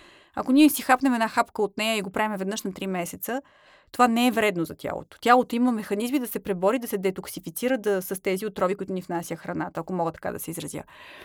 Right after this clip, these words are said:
Но ако ние ежедневно изяждаме по един бургер, ако ние ежедневно отиваме и си купуваме пържени картофи и изяждаме по една чиния,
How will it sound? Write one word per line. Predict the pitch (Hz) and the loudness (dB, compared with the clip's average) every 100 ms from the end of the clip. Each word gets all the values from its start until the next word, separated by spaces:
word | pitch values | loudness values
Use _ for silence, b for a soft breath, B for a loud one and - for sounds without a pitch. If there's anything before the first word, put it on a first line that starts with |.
| B B B | B B B
Но | 220 220 | -2 2
ако | 214 220 | 2 2
ние | 233 285 | 6 8
ежедневно | 285 233 208 233 262 | 8 4 2 2 2
изяждаме | 220 220 226 220 190 | 2 2 2 -2 -4
по | 190 | -4
един | 185 208 | -4 -4
бургер, | 190 190 185 165 | -4 -4 -2 -4
ако | 156 190 | -4 -4
ние | 214 226 | -2 0
ежедневно | 214 202 185 196 214 | 2 2 0 0 -2
отиваме | 202 202 208 208 202 | -6 -8 -8 -6 -6
и | 196 | -8
си | - | -12
купуваме | - 202 190 | -10 -6 -6
пържени | 185 196 196 185 | -4 -4 -4 -6
картофи | 185 175 185 170 170 | -8 -4 -2 -2 -4
и | 151 165 | -4 -4
изяждаме | 170 170 170 175 | -2 -2 -2 -4
по | 170 190 | -4 -2
една | 170 160 | 0 -2
чиния, | 160 180 175 165 170 | -4 -6 -6 -6 -8